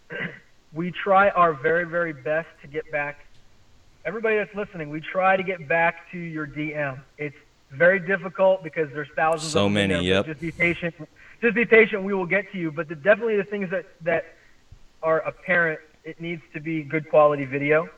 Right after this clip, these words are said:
Speaker 2: Mm-hmm.
Speaker 1: um, for it to translate onto the Instagram platform. Um,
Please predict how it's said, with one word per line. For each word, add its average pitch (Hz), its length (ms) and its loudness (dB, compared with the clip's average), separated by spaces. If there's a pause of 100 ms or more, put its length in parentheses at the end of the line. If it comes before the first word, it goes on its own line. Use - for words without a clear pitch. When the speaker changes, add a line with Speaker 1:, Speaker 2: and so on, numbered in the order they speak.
(120)
Speaker 2:
Mm-hmm. 107 220 -4
Speaker 1:
um, 139 340 -4
for 143 140 -6
it 139 100 -10
to 139 80 -20
translate 147 560 -4
onto 143 220 -8
the 135 80 -12
Instagram 143 400 -4
platform. 147 500 -2 (420)
Um, 139 420 2